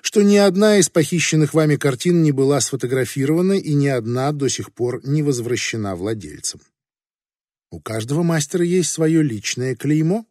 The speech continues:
отозвалась она. «Похоже, что так», с легкой горечью согласился Аргайл.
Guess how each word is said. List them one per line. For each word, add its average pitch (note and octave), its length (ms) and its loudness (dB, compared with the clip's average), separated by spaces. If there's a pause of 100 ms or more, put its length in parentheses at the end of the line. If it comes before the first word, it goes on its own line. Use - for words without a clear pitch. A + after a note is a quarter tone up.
(160)
отозвалась G2+ 560 -6
она. F#2+ 240 -8 (720)
«Похоже, E3+ 480 6
что D3+ 240 4
так», C3 420 0 (280)
с - 100 -8
легкой A2+ 380 -2
горечью D3+ 600 0
согласился G2+ 960 -6 (100)
Аргайл. D2 680 -12